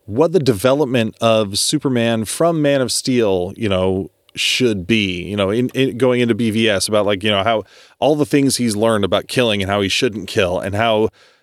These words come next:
they would need another Superman movie for him to be, like, the pinnacle of hope. So then they could, then they could then in the future Justice League movies, turn him dark.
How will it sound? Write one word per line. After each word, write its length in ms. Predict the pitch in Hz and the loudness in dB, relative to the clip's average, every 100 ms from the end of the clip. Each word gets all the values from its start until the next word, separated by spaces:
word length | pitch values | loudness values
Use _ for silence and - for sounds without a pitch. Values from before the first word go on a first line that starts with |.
| _ _ _ _ | _ _ _ _
they 180 | 123 135 | 0 2
would 160 | 123 117 | 2 2
need 180 | 143 | 0
another 260 | 127 120 113 | 2 0 0
Superman 460 | - 117 117 110 107 | -4 -4 -2 0 2
movie 240 | 113 110 | 0 0
for 180 | 101 117 | 0 -2
him 80 | 107 | -2
to 80 | 98 | -2
be, 160 | 110 | 0
like, 220 | 107 101 - | 2 0 0
the 140 | 135 | -2
pinnacle 520 | - 147 147 - 131 | 0 0 0 2 2
of 140 | 131 95 | 0 0
hope. 340 | 110 127 - - 110 107 | 0 0 -2 -12 -20 -10
So 200 | 110 117 | -4 -2
then 180 | 104 117 | 0 2
they 140 | 123 107 | 0 0
could, 320 | 117 92 - - | -2 -4 -14 -20
then 280 | 120 131 123 | -4 -2 0
they 100 | 113 | 0
could 180 | 101 95 113 | -4 -6 -8
then 520 | 147 180 160 110 92 - _ _ _ _ - | -4 -2 0 -2 -8 -14 _ _ _ _ -10
in 200 | - 113 | -2 0
the 220 | 107 101 92 | 2 2 0
future 280 | 151 143 104 | -2 -2 -2
Justice 460 | 131 123 117 - | 0 0 -2 -2
League 160 | 107 90 | -2 -2
movies, 600 | 95 92 90 71 - - _ _ _ _ | -2 -2 -4 -8 -8 -8 _ _ _ _
turn 240 | - 143 117 | -2 0 0
him 180 | 104 | -2
dark. 440 | 95 98 87 - | 0 0 0 -10